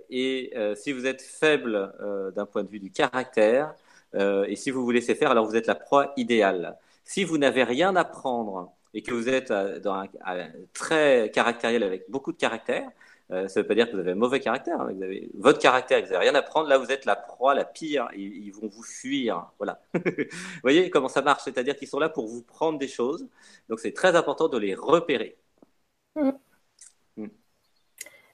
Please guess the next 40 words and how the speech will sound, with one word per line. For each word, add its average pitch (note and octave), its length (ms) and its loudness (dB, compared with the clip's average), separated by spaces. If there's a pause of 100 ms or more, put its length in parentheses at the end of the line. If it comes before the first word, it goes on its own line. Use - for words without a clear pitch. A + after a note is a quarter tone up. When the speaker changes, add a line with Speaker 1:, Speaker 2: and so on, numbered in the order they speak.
Speaker 2:
Bah, A3 80 10
écoute, A3+ 380 8
merci A3 380 8
beaucoup C4 320 10
Sébastien, A#3+ 420 8
ça B3+ 140 6
m'a G3 120 12
fait G3 140 10
vraiment A#3+ 320 8
plaisir B3+ 380 12
de G#3+ 100 8
te G3+ 140 6
revoir G#3 400 12
sur, F#3+ 240 8
euh, F3+ 160 10
la F#3+ 120 12
Web G3 220 10
T F#3+ 140 6
V. G#3 240 10 (180)
Speaker 1:
Bah, B2 140 8
moi C#3+ 100 6
aussi, D#4 720 -2
gratitude. G#3 320 6
Speaker 2:
Et, G3+ 120 10
euh, E4 260 4 (500)
et, G3 220 12
euh, F3 640 12
merci G3 500 10
à G3+ 100 12
vous G3 180 8
d'être G3 240 12
tous - 320 2
là, G#3+ 200 12
c'est - 180 2
vraiment F#3+ 280 10
merveilleux A#3 460 12
de A3 60 6
pouvoir G3+ 340 10
évoluer G3 400 10
ensemble. G3+ 460 6